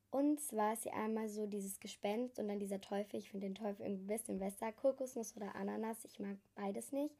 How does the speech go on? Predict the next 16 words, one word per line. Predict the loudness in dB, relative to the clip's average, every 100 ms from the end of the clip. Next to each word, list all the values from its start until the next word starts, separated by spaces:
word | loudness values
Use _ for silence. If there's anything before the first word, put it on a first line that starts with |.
| _ _ _ _ _ _ _ _ _ _ _ _
Und | 4 4 4
dann | 2 0 0
rotes, | 2 2 2 0
gelbes | 4 4 2
oder | 0 0
blaues | 0 -2 -4 -8
Herz? | -12 -12 -18 -6
Rotes | -4 -4 -8 -10
Herz. | -10 -10 -14 -20 _ _ _ _
Hoffentlich | -4 0 0 0
genug | -2 -2 -2 -8 _ -2
L | 0 0
G. | 0 -2 -6 -18 _ -20 -20 _ _ _ _ _ _ _ _ _ _ _ _ _ _ -4
Okay, | -2 2
dann | 2 2 0
von | 0 0 0